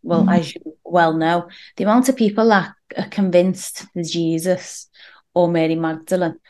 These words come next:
Speaker 1: And, and, you know, we've had it both. I've had clients, I've had, um, well, maybe people that want to be clients, not, not necessarily people I've worked with long, long term, because, you know,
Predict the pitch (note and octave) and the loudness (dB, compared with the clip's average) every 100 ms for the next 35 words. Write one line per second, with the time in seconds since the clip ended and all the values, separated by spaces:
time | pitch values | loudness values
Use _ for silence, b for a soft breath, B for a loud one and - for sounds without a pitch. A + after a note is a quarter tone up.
0 | b - F#3+ G3 - A3 A#3 G3+ G3 A#3+ | b 0 2 2 4 4 4 4 4 2
1 | A3+ F#3 F#3+ G#3+ G#3 F#3 G3+ G3 - G3+ | 4 2 0 -6 0 0 0 -2 -2 0
2 | G3 F#3 F3+ - - - F3+ F3 F3+ F3+ | 2 2 -2 -10 -12 -4 0 0 0 -4
3 | F3 E3+ E3 E3 - B B B B _ | -6 -2 -2 -4 -10 B B B B _
4 | E3+ E3 D#3+ D#3+ E3 F3+ E3 - - b | 0 2 2 0 -2 0 0 -2 -14 b
5 | b - A3+ A3 A3+ G#3 G3 F3+ E3 F3+ | b 0 4 4 4 0 0 0 0 2
6 | F#3 - F#3 F3+ F3+ F3+ D#3+ D#3 - F#3+ | 2 0 -4 -4 -2 -2 0 -4 -6 -4
7 | F3 - F#3 - F#3+ - F#3 E3+ E3+ F3+ | -4 -2 -4 -2 -4 -4 -4 -4 -4 -6
8 | E3+ D#3+ E3 E3 - - F3 E3 E3 D#3+ | -6 -4 -2 -2 -2 -4 -2 0 -2 -6
9 | - - E3+ E3 D#3+ G3 F3+ E3 E3+ F3 | -8 -4 -2 -2 -4 -2 -2 -4 -6 -6
10 | E3 b b b b b b _ - G3 | -8 b b b b b b _ -6 -2
11 | E3+ D3+ G3+ | -2 -2 -8